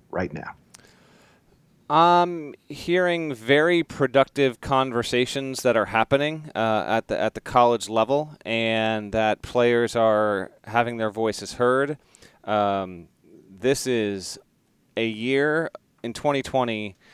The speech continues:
Speaker 2: that, uh, it feels like this, this particular year, and who kn-, who knows what the next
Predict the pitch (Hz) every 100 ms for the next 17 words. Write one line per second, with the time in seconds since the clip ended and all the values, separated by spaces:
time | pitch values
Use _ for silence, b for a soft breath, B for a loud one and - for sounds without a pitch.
0 | b b b 104 117 113 107 104 - -
1 | - _ _ _ _ _ _ - 95 -
2 | - - 123 - 156 170 147 147 135 143
3 | 139 - - 131 156 - 151 165 - 143
4 | 131 120 127 120 110 104 101 _ _ 110
5 | 113 135 139 123 151 165 147 147 127 -
6 | 117 123 - - -